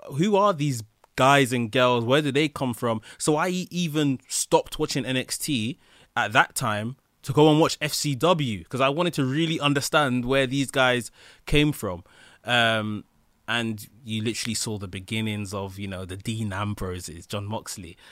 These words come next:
um, Seth Rollins, Roman Reigns when he was still Liaki.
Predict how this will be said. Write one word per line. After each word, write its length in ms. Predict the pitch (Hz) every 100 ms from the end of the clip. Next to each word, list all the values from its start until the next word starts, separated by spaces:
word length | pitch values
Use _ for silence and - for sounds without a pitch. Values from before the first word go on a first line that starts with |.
| - -
um, 580 | 104 107 101 90 87 85 _ _
Seth 400 | - - 110 -
Rollins, 720 | 107 117 113 104 85 - - _ -
Roman 400 | 131 135 123 120
Reigns 360 | 127 127 113
when 80 | 104
he 160 | 101 117
was 120 | 107
still 380 | - 123 117 110
Liaki. 760 | 101 107 117 117 - 104 85